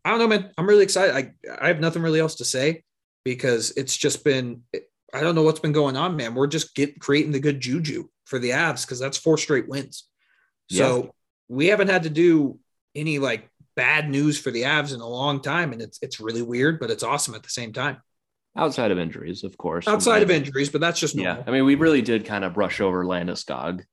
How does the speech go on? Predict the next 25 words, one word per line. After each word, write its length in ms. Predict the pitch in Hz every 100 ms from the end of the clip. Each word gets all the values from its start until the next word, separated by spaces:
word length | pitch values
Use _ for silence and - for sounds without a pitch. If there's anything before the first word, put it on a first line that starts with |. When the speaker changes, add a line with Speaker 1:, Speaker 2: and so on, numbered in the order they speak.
| -
Speaker 2:
being 260 | 92 85
out 300 | 85 82 -
for 380 | - 87 82 82 _ _ _ _ _ _ -
two 200 | - 107
weeks, 420 | 87 85 87 -
which, 320 | 101 - - -
which 200 | 131 -
it's 200 | 135 -
so 760 | - - - 165 165 165 156 - _ _ -
fucking 600 | 151 151 - 135 131 110
dumb. 480 | 98 90 82 82 - _ _ -
I 100 | 117
know 200 | 147 165
it's 140 | 165
only 260 | 131 131 127
two 240 | - 123
weeks, 360 | 113 104 104 -
and 240 | 87 101
for 400 | 92 110 104 - 104
our 180 | 98
standards, 640 | 104 - 101 104 113 123 117
that's 320 | 98 92 -
low. 420 | 90 85 95 - _ _ - _ _ _ _
But, 200 | 151 135 131
like, 300 | 110 101